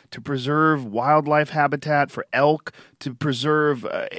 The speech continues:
areas where deer live, and, and, and to s-, establish, uh, uh, uh,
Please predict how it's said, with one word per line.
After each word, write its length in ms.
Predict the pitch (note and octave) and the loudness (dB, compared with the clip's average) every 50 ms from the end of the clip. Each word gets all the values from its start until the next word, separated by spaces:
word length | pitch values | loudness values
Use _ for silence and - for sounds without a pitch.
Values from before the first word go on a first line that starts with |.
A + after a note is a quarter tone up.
| E2 - - | -12 -8 -4
areas 380 | D3+ D#3 D#3+ D#3+ D#3 D3+ C3 | -2 0 2 2 2 0 0
where 200 | C3 B2 A#2+ A#2 | -2 -4 -4 -4
deer 500 | G#2+ F2+ - B2 B2+ D3 D#3 D#3 D#3 D#3 | -4 -8 -6 -6 -4 0 2 2 2 2
live, 480 | D3 D3 D3+ D3+ C#3+ D3 D3+ D3+ C#3 B2+ | 2 2 2 2 2 2 0 0 0 -2
and, 220 | A#2+ A2+ A2 G#2+ | -4 -4 -4 -6
and, 260 | - A#2+ C3+ C3+ B2+ - | -6 -6 -6 -6 -4 -4
and 240 | C3+ C#3 C3+ B2 - | -2 -2 -2 -2 -4
to 80 | - C3+ | -6 -6
s-, 160 | B2+ - - - - - - - | -6 -8 -10 -14 -18 -20 -14 -8
establish, 920 | - A#2+ - - - - - D#3 D3 D3 D3+ D3 C#3+ D3 D3 C#3 - - - - - - _ _ - | -6 -4 -4 -4 -4 -2 0 2 4 4 2 2 4 2 2 2 2 -2 -4 -8 -16 -20 _ _ -6
uh, 320 | - C3+ B2 A#2+ A#2+ A2+ G#2+ - | -2 0 2 2 2 0 -2 -4
uh, 140 | - A2 - - | -6 -8 -8 -8
uh, 340 | G2+ F#2 A2 D3 C#3+ G2+ | -10 -12 -8 -8 -8 -6